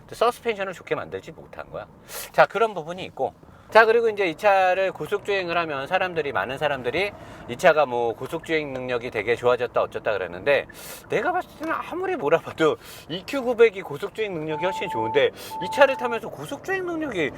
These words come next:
좋다라고 하는 사람들, 나는 이렇게 롤링과 유행이 심한 차를 가지고 이걸 가지고 고속주행 능력이 좋아졌다라고 말하는 사람들, 도대체 뭘 기준으로 고속주행 능력이 좋아졌다는 거지?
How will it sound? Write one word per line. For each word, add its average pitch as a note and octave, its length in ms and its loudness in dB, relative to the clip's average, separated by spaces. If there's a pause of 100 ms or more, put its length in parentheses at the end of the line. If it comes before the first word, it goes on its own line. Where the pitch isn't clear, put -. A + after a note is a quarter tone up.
(280)
좋다라고 B3+ 540 6
하는 G#3 120 0
사람들, D#3 300 -6
나는 D#3 280 4
이렇게 D4+ 360 0
롤링과 A#3 560 4
유행이 A#3+ 340 -6
심한 C#4 300 -6
차를 G3+ 220 -2
가지고 B2+ 500 0 (340)
이걸 B3 320 0
가지고 B3+ 460 -4
고속주행 C4+ 640 -6
능력이 G#3+ 340 -4
좋아졌다라고 G3 720 2
말하는 C3 300 -2
사람들, A#2 320 -6 (320)
도대체 A#3+ 400 -2
뭘 D4 560 4
기준으로 B3 560 -4
고속주행 G#3+ 520 -6
능력이 F#3+ 360 -6
좋아졌다는 C3+ 640 0
거지? F#2 120 -8